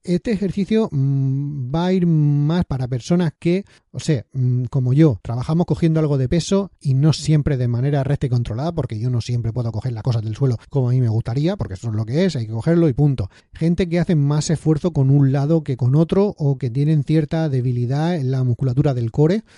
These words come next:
eh, esa tan importante, la musculatura del core, y que solo nos acordamos de ella cuando vamos a la playa y no se ve, pues esa.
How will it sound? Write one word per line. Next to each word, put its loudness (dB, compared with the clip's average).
eh, 4
esa 0
tan 2
importante, 2
la 2
musculatura 0
del -2
core, 2
y -2
que 0
solo 0
nos 0
acordamos 2
de -2
ella 0
cuando 0
vamos 0
a -2
la -2
playa 0
y 0
no 4
se -6
ve, -2
pues -4
esa. 0